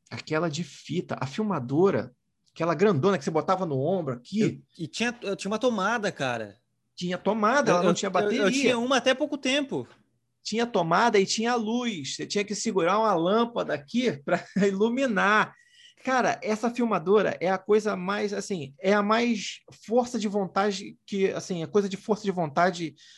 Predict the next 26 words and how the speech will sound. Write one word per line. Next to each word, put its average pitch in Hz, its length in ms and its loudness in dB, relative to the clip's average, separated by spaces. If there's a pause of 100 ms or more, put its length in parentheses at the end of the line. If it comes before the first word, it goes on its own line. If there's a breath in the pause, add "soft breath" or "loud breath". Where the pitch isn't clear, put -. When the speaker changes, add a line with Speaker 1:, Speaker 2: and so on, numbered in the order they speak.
(120 loud breath)
Speaker 1:
que 180 60 -6
o - 20 -6
ser 180 180 0
humano 180 220 0
pode 180 180 2
expressar 170 460 -2
na 160 100 0
vida 156 300 -2
dele, 151 360 0
na 127 120 -2
década 139 320 -2
de 135 80 0
oitenta, 151 360 -4
era 156 140 2
essa 143 220 -4
filmadora. 143 420 -4
Por 240 260 -4
quê? - 220 -8 (540 loud breath)
Essa 214 240 -2
filmadora, 233 440 2
ela 240 160 2
filmava 214 360 -2
com 214 120 -8
uma 208 120 -4
fitinha 208 480 -4
pequena. 147 680 -4